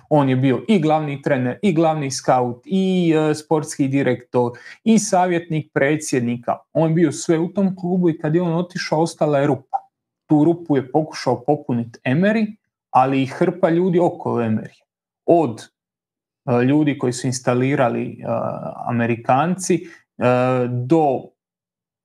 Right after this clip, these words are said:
onih koji su dovođeni kako bi zamijenili taj scouting i, i, i, e,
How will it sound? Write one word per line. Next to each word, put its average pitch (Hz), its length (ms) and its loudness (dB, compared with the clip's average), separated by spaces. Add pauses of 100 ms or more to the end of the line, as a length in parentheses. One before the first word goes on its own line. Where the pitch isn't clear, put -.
onih 131 340 2
koji 120 300 0
su - 200 -4
dovođeni 123 640 0
kako 117 280 -2
bi 113 120 0
zamijenili 120 600 0
taj 117 180 0
scouting 120 720 -2
i, 120 320 -8
i, 123 260 -6
i, 127 240 -4
e, - 40 -12